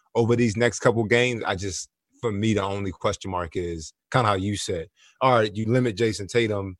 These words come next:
cool, you still got Jaylen Brown. You limit Jaylen Brown, now you gotta deal with Kemba Walker. Can we deal with all three of them? That's the only question. That's the difference in this series to me. Those three guards pretty much versus Joel Embiid. Who's gonna have the better? Are those three guards combined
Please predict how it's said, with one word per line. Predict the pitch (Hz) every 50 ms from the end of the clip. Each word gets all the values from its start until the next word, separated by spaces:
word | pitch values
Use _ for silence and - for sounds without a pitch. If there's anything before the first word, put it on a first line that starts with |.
| _ _ _ _
cool, | - 127 120 104 95
you | 90 80
still | - 107 92
got | 92 90 85
Jaylen | 98 95 90 85 80
Brown. | 95 95 95 92 85 80 76 _ _ _ _ _ _
You | 98 98
limit | 120 139 131 120 92
Jaylen | 123 117 117 117 113 107 101
Brown, | 113 127 - 117 110 101 95 92 - _ 104
now | 107
you | 107 101 101
gotta | 101 95 90
deal | 82 98 95 90
with | 87 82
Kemba | - 95 92 87
Walker. | 82 90 92 87 82 - _ -
Can | - 123 117
we | 110 113 107
deal | 92 113 104 95
with | 95 -
all | 92 87 85 -
three | - 98 104 101 95
of | 90 85 -
them? | - 82 78 _
That's | 101 107 107 101 -
the | - 101 95
only | 92 87 82 82 82
question. | - - 95 87 80 - - - -
That's | 80 113 113 110 107 -
the | - 107
difference | 85 80 101 107 98 - - 101 92 87 - - - - -
in | 117 107 98 92
this | 92 90 - -
series | - 101 92 90 85 80 -
to | 87 82
me. | 82 - - - - _ _ _ -
Those | 117 120 120 117 104
three | - 117 113 104
guards | 95 107 101 101 95 90 87 - - _
pretty | - 120 104 101
much | 95 85
versus | 80 92 92 - -
Joel | - 92 90 87 85 82 80
Embiid. | 76 78 78 73 82 -
Who's | - 139 147 147 135 113
gonna | 104 123 120 113
have | 101 95 117 113 110 98 82 95
the | 95
better? | 82 82 104 101 95 101
Are | 101
those | 101 113 127 131 117
three | - 135 139
guards | 117 101 123 127 123 117 110 104 - -
combined | - - - 104 92 95 104 110 113 113 110 107